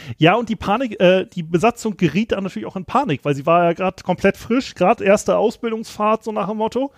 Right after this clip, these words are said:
Und, ähm, der Kommandant geriet auch in Panik und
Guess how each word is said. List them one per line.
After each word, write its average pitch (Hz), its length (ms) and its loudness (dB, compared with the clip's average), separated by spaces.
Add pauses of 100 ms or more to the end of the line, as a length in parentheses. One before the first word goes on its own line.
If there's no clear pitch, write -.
(600)
Und, 214 760 0
ähm, 208 840 -2 (320)
der 185 180 6
Kommandant 185 480 0
geriet 190 240 -2
auch - 160 -4
in 170 80 -4
Panik 233 600 0
und 220 560 -6